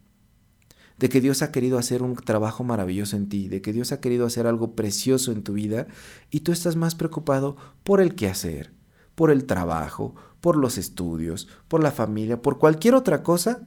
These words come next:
menos porque la voluntad de Dios se haga en tu vida?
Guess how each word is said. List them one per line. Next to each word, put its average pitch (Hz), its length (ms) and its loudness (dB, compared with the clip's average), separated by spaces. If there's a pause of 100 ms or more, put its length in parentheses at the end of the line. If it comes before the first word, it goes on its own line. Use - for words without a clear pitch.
(220)
menos 160 560 0 (140)
porque 101 320 -2
la 98 80 0
voluntad 98 440 -2
de 113 120 -2
Dios 104 240 -2
se - 260 -6
haga 101 280 -6 (300)
en 87 180 -6
tu 82 120 -8
vida? 90 320 -6